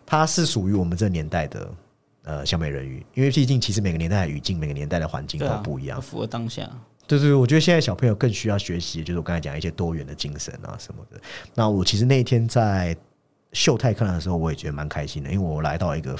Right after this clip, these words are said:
Speaker 1: 充满小朋友的场，充满欢笑。虽然真的观影途中有点吵，<laughs> 就是小朋友会，
Speaker 2: <laughs>
Speaker 1: 但我，我觉得那种童趣就是我们，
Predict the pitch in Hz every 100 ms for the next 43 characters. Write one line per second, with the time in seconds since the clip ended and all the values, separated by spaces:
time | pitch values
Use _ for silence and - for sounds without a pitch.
0 | - - 175 131 98 95 85 101 92 76
1 | 76 - - 104 - 156 127 71 - 87
2 | 87 98 85 - - - - 160 151 135
3 | 147 117 - 135 139 95 - 95 110 101
4 | 98 113 113 123 - 104 - - - -
5 | 160 151 151 160 139 165 - - - 233
6 | 247 151 151 143 170 185 190 131 117 120
7 | 165 151 147 120 92 90 87 85